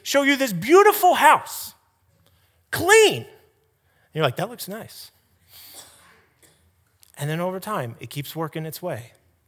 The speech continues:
to where you're going, "That's the story I wanna tell."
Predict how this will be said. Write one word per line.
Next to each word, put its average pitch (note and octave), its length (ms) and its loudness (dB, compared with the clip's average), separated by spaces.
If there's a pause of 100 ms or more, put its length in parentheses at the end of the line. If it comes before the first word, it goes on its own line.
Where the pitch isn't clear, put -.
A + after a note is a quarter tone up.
(1400)
to C3+ 80 -12
where C3+ 80 -6
you're C#3 80 -8
going, B2+ 300 -8 (340)
"That's D3+ 400 -8
the C3+ 120 -12
story A#2+ 340 -12
I - 20 -12
wanna A2+ 260 -14
tell." - 400 -20